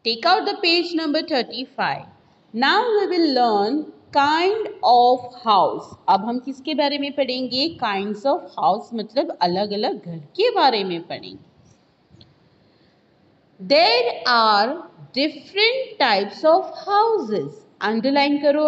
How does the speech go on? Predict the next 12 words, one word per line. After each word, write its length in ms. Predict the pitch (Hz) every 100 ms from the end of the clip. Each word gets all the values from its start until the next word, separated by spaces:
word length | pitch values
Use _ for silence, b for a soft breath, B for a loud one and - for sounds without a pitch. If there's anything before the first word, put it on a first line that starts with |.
| 302
everyone, 840 | 294 254 247 262 240 285 330 370 -
different 600 | 208 - - 311 453 - 269
types 360 | 240 233 - 277
of 80 | 302 -
houses। 480 | 339 370 311 196 160 - b b b _ _
सभी 360 | 240 233 359 415
घर 280 | 240 240 285 - 220
अलग-अलग 680 | 247 392 - 311 339 349 -
type 340 | 220 190 -
के 80 | -
होते 500 | 415 226 202 185 254
हैं। 520 | 285 415 262 233 175